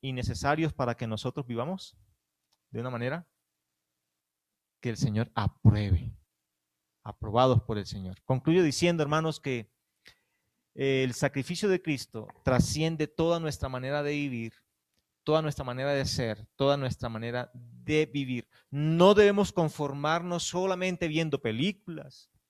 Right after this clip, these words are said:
¿sí? Que muestren ese sacrificio de Cristo a su, a, a su muerte. No solamente condolernos, "Ay, pobrecito", porque algunos dicen, "Ay, pobrecito el Señor, ¿no?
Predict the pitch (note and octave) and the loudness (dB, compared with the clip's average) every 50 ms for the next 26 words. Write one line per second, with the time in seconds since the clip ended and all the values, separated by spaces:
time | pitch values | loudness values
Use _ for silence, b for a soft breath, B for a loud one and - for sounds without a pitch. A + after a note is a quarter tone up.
0 | _ - - _ _ _ _ _ _ _ _ _ _ _ _ _ _ _ _ _ | _ -20 -20 _ _ _ _ _ _ _ _ _ _ _ _ _ _ _ _ _
1 | _ _ _ _ _ - - - D#3 A3 - _ _ _ _ _ _ _ _ _ | _ _ _ _ _ -18 -16 -14 -14 -16 -18 _ _ _ _ _ _ _ _ _
2 | _ _ _ _ _ _ _ _ _ _ _ _ _ _ _ _ _ - B2 A#2 | _ _ _ _ _ _ _ _ _ _ _ _ _ _ _ _ _ -6 -4 -2
3 | B2+ D#3 G#3 A3 G#3+ - F3 D#3+ E3+ E3 - - D#3 C#3+ - B2+ - D3 C#3+ D#3 | 2 2 2 2 2 0 -2 0 2 2 2 2 0 -4 -6 -6 -8 -8 -6 -4
4 | D#3+ C3 A#2+ - D3 D#3 E3 E3 - D#3 D3+ - A2 - - - - A#2+ G2 - | -4 -6 -6 -4 -4 -4 -4 -4 -6 -10 -12 -12 -14 -18 -16 -14 -12 -12 -12 -12
5 | - - A#2+ A2+ - A#2+ A#2 C3 D#3+ E3 - D#3 C#3+ C3 C#3 D3+ - F3+ E3+ E3 | -10 -10 -12 -10 -10 -8 -6 -6 -6 -6 -6 -8 -8 -8 -8 -8 -6 -6 -4 -4
6 | E3 E3+ E3 - F3 - - D#3 D3 C#3+ C3+ C3 B2+ C3+ D#3 F3+ F#3 E3+ E3+ D#3 | -4 -4 -4 -4 -4 0 0 0 0 2 0 2 4 4 4 4 2 2 0 -2
7 | C#3 C3+ D#3 E3 D#3+ - - C#3+ C#3+ C#3+ C#3+ C3 - E3 D#3+ - D#3 D#3 C3 A2+ | 0 0 0 0 0 0 -2 -2 -2 -2 -4 -4 -4 -6 -6 -6 -8 -8 -6 -6
8 | A#2 A#2 C3 D3 D#3 D#3+ D#3 D#3+ D#3 D#3+ D#3+ - D3 C#3+ C#3 C3+ - - D3 D3+ | -6 -6 -4 -4 -4 -4 -4 -4 -6 -6 -6 -6 -8 -8 -8 -10 -8 -8 -8 -8
9 | D3 - B2+ A#2+ - A#2+ A#2 A#2 A#2 A#2 C3 F3 | -8 -8 -12 -12 -14 -16 -16 -16 -16 -18 -20 -20